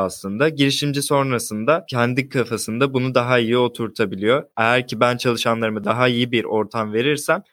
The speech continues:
bu sistemin daha iyi olabileceğini aslında bize gösteriyor. Sonrasında ise liderlik şekilleri ve bunları aslında kimlere nasıl uygulanacağından bahsediyor.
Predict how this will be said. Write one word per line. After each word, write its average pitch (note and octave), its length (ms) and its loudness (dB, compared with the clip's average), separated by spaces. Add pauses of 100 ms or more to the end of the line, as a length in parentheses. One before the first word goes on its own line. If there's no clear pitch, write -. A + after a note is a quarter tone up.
(260)
bu C3+ 120 -2
sistemin C3+ 500 -2
daha C3+ 220 4
iyi B2 200 2
olabileceğini G#2+ 640 -2
aslında C3 400 -2
bize C3 180 0
gösteriyor. G#2+ 720 0
Sonrasında F3+ 640 2
ise F#3+ 560 2
liderlik D3 500 2
şekilleri D3+ 520 0
ve D3+ 140 2
bunları C3+ 640 2
aslında C3 440 0
kimlere B2+ 500 0
nasıl C#3 240 0
uygulanacağından G2 920 0
bahsediyor. F#2+ 540 -4